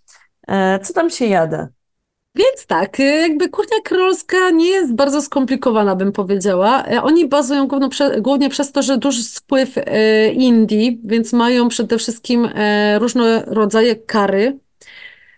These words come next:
Speaker 2: E, ono się różni niż hinduskie curry. Jest tam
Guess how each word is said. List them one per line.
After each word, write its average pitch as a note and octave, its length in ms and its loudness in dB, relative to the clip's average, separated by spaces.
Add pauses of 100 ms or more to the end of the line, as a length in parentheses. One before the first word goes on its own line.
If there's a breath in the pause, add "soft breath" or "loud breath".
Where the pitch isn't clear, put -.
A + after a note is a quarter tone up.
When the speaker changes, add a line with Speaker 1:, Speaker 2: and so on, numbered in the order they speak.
(100)
Speaker 2:
E, A#3 400 2
ono D4+ 220 4
się C#4 160 0
różni D4+ 340 2
niż A#3+ 420 2
hinduskie A3 600 -2
curry. G#3+ 640 0 (600 loud breath)
Jest A#3 180 0
tam B3 220 2